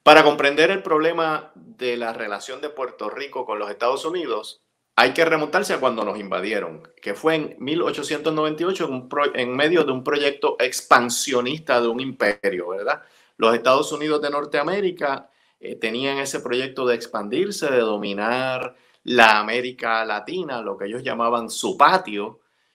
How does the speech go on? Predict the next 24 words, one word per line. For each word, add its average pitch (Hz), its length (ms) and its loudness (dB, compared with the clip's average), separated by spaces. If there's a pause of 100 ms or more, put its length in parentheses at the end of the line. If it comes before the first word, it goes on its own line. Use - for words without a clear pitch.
(140)
y 147 200 -4
dentro 139 460 0
de 151 100 2
ese 190 140 -4
contexto 185 460 -6
es 160 60 -6
que 156 120 -4
Puerto 131 320 -4
Rico 151 440 -2
es 131 100 -4
invadido 143 540 0
en 107 60 -8
ese 113 200 -6
año, 85 260 -8
mil 123 200 -12
ochocientos 120 480 -10
noventa 107 400 -6
y - 20 -18
ocho. - 260 -20 (560)
Desde 151 420 8
entonces 147 540 -2
somos 127 300 -6
una 139 160 -6
colonia 123 560 -4